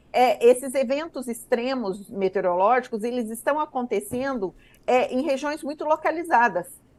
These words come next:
né? Então, o que eu estou pedindo pros pesquisadores é se a gente já tem condições de estar trabalhando um,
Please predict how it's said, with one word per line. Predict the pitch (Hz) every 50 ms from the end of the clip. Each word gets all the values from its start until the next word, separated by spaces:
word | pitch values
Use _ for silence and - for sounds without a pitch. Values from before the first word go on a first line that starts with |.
| _ -
né? | 185 202 269 381 523 - _ _ - - - _ -
Então, | 247 254 269 254 - 381 440 415 320 247
o | 277 262
que | 254 - 359
eu | 370 415 359
estou | 359 381 - - 302 294
pedindo | - 254 233 202 240 247 240 226 220 214
pros | 220 - 202 -
pesquisadores | - 175 180 - - - 180 175 180 165 175 214 233 262 277 240 233 254
é | 240 -
se | - 285
a |
gente | 277 - 277 285 - 269
já | 269 - 269 269
tem | - - 311 330 370
condições | - 392 359 269 240 226 226 - - 240 254 285 277 240 190 160 - - - - _ _ _ _ _ _ -
de | 180 175 269
estar | 285 277 277 - - - - 269 262 269 285 294 - - _ _ _ _ _
trabalhando | - 277 277 247 226 262 254 254 247 254 254 262 277 269 254 285
um, | 277 247 - 262 254 254 247 240